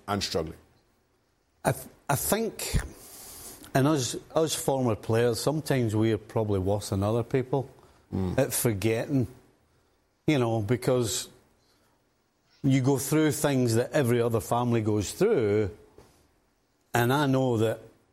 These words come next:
Speaker 2: it's not really something I've given anybody any leeway for. You know, because they earn a hundred grand a week,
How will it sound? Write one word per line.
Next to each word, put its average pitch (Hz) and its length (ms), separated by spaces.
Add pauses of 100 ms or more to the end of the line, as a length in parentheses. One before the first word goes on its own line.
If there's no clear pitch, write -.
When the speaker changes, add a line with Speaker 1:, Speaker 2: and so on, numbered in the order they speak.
(200)
Speaker 2:
it's 147 200
not 202 160
really 165 200
something 131 360
I've 110 300
given 113 280
anybody 113 600
any 104 220
leeway 110 440
for. 143 400 (840)
You 170 140
know, 127 180
because 190 400
they 175 160
earn 139 360 (280)
a - 40
hundred 131 440
grand 113 360
a 107 60
week, 98 440